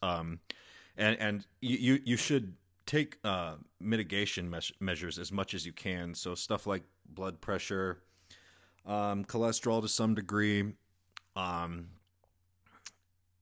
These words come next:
oth-, other, other blood work markers, kidney function is huge. Another thing that, you know, having high blood pressure does, and that's, you know, 'cause what is the main thing that y-, happens a lot of times with, with bodybuilders is they have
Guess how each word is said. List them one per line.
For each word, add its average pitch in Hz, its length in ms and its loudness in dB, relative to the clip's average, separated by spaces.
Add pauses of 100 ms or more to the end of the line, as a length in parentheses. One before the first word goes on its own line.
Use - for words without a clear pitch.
(280)
oth-, 117 220 4
other, 117 320 4
other 110 180 2
blood 98 260 0
work 95 260 -2
markers, 92 500 -2
kidney 113 380 2
function 101 440 -2
is 82 80 -6
huge. 101 720 -4 (560)
Another 151 300 8
thing 127 280 4
that, 113 220 4
you 110 60 0
know, 107 120 2
having 104 280 2
high 104 140 2
blood 98 200 0
pressure 101 240 -2
does, 92 180 0
and 90 80 -6
that's, 101 280 -2
you 107 80 0
know, 92 160 0 (180)
'cause - 320 -4
what 160 160 0
is 143 120 -2
the 110 80 0
main 107 340 4
thing 101 420 0 (140)
that 95 300 -6
y-, 98 120 -10 (120)
happens 107 440 0
a 87 60 -8
lot 87 180 -4
of 87 60 -8
times 90 580 -2
with, 95 280 -2
with 87 180 -6
bodybuilders 87 500 -4
is 87 120 -6
they 98 120 -4
have 90 360 -2